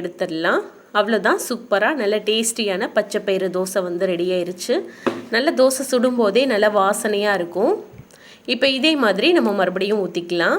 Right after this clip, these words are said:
மறுபடியும் ஊத்தும்போது நீங்க தண்ணி ஊத்தி நல்லா வந்து சுத்தம் பண்ணிட்டு அதுக்கப்புறமா தோசை ஊத்திக்கோங்க. நீங்க எப்படி ஊத்துவீங்களோ அது மாதிரி ஊத்திக்கோங்க. எப்பவும்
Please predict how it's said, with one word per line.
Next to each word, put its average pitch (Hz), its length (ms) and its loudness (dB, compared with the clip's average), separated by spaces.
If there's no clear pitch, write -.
மறுபடியும் 285 460 2
ஊத்தும்போது 247 480 0
நீங்க 269 240 2
தண்ணி 202 200 0
ஊத்தி 190 180 -2
நல்லா 196 280 2
வந்து 190 240 -2
சுத்தம் 233 300 -6
பண்ணிட்டு 196 320 0
அதுக்கப்புறமா 196 560 -2
தோசை 180 280 -4
ஊத்திக்கோங்க. 165 460 -6
நீங்க 277 240 2
எப்படி 311 280 0
ஊத்துவீங்களோ 202 440 0
அது 190 180 -2
மாதிரி 185 240 0
ஊத்திக்கோங்க. 170 500 -4
எப்பவும் 311 440 4